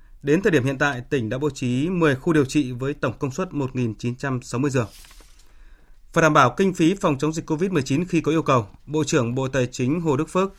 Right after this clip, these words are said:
yêu cầu như vậy tại cuộc họp giao ban của ngành tài chính,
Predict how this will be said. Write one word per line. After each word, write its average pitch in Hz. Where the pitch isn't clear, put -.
yêu 160
cầu 131
như 143
vậy 131
tại 123
cuộc 127
họp 127
giao 147
ban 143
của 127
ngành 120
tài 120
chính, 131